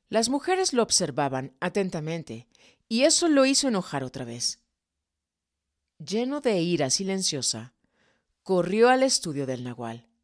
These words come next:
Tulio y las mujeres siguieron conversando y riendo tranquilamente, como si celebraran una broma secreta.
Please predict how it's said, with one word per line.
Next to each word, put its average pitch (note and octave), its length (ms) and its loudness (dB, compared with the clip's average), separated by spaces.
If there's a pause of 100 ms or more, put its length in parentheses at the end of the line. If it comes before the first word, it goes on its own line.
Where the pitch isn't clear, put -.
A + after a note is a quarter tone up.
(1200)
Tulio C#4+ 240 0
y D#4 60 0
las D#4+ 180 0
mujeres F#3 360 -4
siguieron C#3+ 360 -6
conversando E3 580 -2
y D#3+ 100 -2
riendo C#4+ 360 -2
tranquilamente, C#3 840 -6 (480)
como A3+ 480 0
si B3+ 180 -2
celebraran B3 760 2
una A3 260 0
broma D#3+ 300 -4
secreta. A#2 560 -6